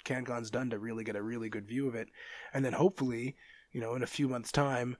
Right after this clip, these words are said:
we'll be able to get somebody else involved at some other major in North America,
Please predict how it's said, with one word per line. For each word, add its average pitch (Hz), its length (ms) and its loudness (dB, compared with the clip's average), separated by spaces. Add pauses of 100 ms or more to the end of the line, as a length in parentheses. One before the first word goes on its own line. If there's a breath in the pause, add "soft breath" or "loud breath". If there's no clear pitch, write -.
(320 loud breath)
we'll 135 120 6
be 131 80 6
able 120 140 2
to 120 60 0
get 123 200 0
somebody 123 380 4
else 143 220 4
involved 117 600 0
at 120 200 0
some 123 220 0
other 131 160 2
major 120 480 -2 (140)
in 120 160 -4
North 123 200 -2
America, 123 600 2